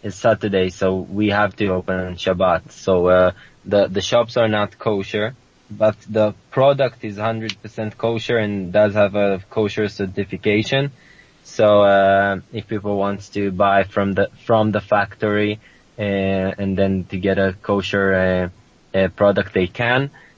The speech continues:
Um, I don't really know how the halal, uh, system works, uh, but we, of course, we don't make, uh,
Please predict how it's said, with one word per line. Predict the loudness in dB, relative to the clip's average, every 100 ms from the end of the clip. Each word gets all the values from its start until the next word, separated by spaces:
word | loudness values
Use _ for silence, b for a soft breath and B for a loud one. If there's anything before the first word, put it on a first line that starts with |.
| _
Um, | -2 2 2 2 2 0 -4 _ _ _ _ _ _ -2
I | 2
don't | 2 2
really | 2 0
know | 0 0 2
how | 2 0
the | -2
halal, | -2 0 2 0 0 -6 -10
uh, | -8 -8
system | -8 -12 -12 -8 -4
works, | -2 0 -2 -6 -20 _ _ _ _
uh, | -10 -6 -4 -2 -2 -2 -2 -4 -8 -6
but | -2 -2 -4 -8
we, | -2 0 -2 -4
of | -8
course, | -2 0 0
we | -2
don't | 2 2 2 0 -4 _ -4
make, | 0 0 -2 0
uh, | 2 2 0